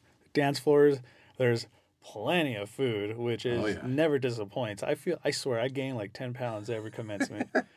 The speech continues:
Speaker 1: And, and I'm not drinking enough water, so I can't say it's water weight. It's all,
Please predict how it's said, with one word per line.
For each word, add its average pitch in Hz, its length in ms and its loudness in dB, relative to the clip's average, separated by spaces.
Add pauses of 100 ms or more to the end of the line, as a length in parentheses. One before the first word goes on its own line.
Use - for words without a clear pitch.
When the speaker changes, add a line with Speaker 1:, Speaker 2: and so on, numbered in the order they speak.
(400)
Speaker 1:
And, 113 400 -6 (200)
and 123 100 -2
I'm 156 100 0
not 180 220 0
drinking 151 240 2
enough 139 160 0
water, 120 300 2
so 123 120 -4
I 120 100 0
can't 160 260 0
say 156 100 2
it's 139 100 2
water 135 360 2
weight. 104 180 -4
It's 107 180 -6
all, 135 240 2